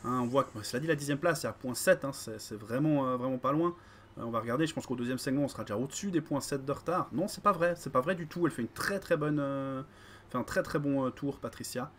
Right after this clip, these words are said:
Alvarez est à un point deux déjà, mais Patricia, on y croit. Onzième, ok. Alors, c'est pas, c'est pas dans les dix, on est d'accord, mais c'est bien. Hein, c'est, on est au-dessous de la seconde de retard, c'est cool.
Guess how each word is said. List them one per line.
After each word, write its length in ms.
Alvarez 320
est 80
à 180
un 100
point 220
deux 160
déjà, 340
mais 100
Patricia, 600
on 60
y 80
croit. 580
Onzième, 400
ok. 200
Alors, 180
c'est 180
pas, 380
c'est 180
pas 380
dans 100
les 80
dix, 240
on 80
est 60
d'accord, 400
mais 140
c'est 180
bien. 220
Hein, 180
c'est, 220
on 140
est 40
au-dessous 240
de 60
la 120
seconde 260
de 40
retard, 480
c'est 180
cool. 360